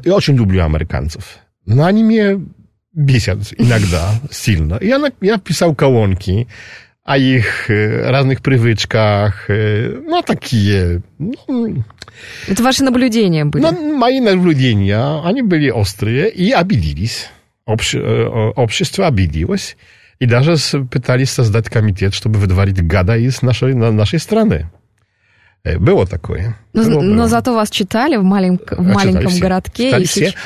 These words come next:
Speaker 1: Но, знаете, это Америка. Потому что создался антикомитет.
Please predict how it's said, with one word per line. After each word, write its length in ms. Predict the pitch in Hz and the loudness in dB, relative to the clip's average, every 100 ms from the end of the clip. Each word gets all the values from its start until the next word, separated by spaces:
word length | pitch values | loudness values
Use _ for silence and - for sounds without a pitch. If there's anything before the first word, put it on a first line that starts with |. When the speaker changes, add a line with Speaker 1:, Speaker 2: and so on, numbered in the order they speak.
| - - 98 | -18 -6 0
Speaker 1:
Но, 420 | 127 165 160 - | 2 4 0 0
знаете, 260 | 123 127 131 | -2 0 0
это 160 | 117 135 | 0 0
Америка. 520 | 101 73 - 87 85 - | 0 -4 -8 -10 -12 -6
Потому 240 | - 117 113 | -2 0 2
что 100 | 120 | 0
создался 560 | - 123 113 131 - - | 0 2 2 0 -2 -2
антикомитет. 800 | 202 147 92 76 73 - - - | -2 0 -2 -4 -6 -10 -20 -20